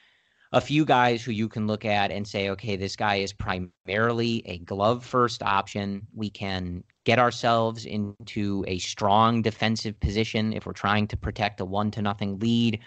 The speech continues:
or we're in a playoff game and we wanna shut down the game, right? Turn it over to the bullpen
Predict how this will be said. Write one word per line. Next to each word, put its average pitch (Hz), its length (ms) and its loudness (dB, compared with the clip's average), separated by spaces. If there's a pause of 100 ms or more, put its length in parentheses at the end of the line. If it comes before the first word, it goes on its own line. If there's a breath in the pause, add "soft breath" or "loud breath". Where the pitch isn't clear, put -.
(220 loud breath)
or 92 220 -4
we're 95 140 0
in 101 120 2
a 98 80 0
playoff 110 600 4
game 107 340 0
and 98 180 -6
we 95 120 -4
wanna 90 260 -4
shut - 340 0
down 110 260 2
the 104 60 0
game, 104 380 -2
right? 101 260 -2
Turn 104 200 0
it 107 60 2
over 104 300 2
to 101 300 -2
the 95 80 -4
bullpen 113 580 2